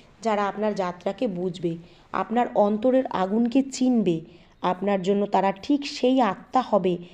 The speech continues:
যাদের ইউনিভার্স নিজে আপনার জীবনের জন্য বেছে নিয়েছেন। সহযোগী, সত্যিকারের সঙ্গী, ঐশ্বরিক আত্মা। আর যখন এই আত্মারা আপনার জীবনে প্রবেশ করবে, তখন আপনি বুঝবেন যে প্রতিটি বিদায়, প্রতিটি অশ্রু,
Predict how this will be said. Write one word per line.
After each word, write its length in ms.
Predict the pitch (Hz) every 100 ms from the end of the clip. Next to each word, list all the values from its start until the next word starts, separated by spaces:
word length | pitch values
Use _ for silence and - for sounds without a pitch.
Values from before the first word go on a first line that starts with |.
| - - -
যাদের 380 | 190 180 180 190
ইউনিভার্স 560 | 190 196 190 190 185
নিজে 400 | 196 202 220 269
আপনার 320 | 269 269 233
জীবনের 380 | 196 202 196 190
জন্য 260 | 170 185 185
বেছে 320 | 180 175 190
নিয়েছেন। 500 | 185 180 175 - 180 - - - - -
সহযোগী, 680 | - 233 240 233 208 165
সত্যিকারের 600 | 170 233 233 269 262 254
সঙ্গী, 520 | 247 - 202 196 185
ঐশ্বরিক 460 | 175 190 - 233 214
আত্মা। 400 | 170 170 - 175 170 - - - _
আর 140 | 185
যখন 380 | 175 180 180 240
এই 140 | 226 226
আত্মারা 540 | 190 - - 226 190 - - _
আপনার 400 | 175 175 196 208
জীবনে 280 | 220 233 240
প্রবেশ 380 | 240 233 233
করবে, 340 | - 247 240 359 - - - _
তখন 280 | - 220 294
আপনি 220 | 285 285
বুঝবেন 520 | 277 208 208 185 214 170 170 -
যে 140 | 165 202
প্রতিটি 480 | 202 202 214 208 220
বিদায়, 480 | 175 196 214 202 175
প্রতিটি 360 | 202 202 214 240
অশ্রু, 560 | 190 185 - 214 208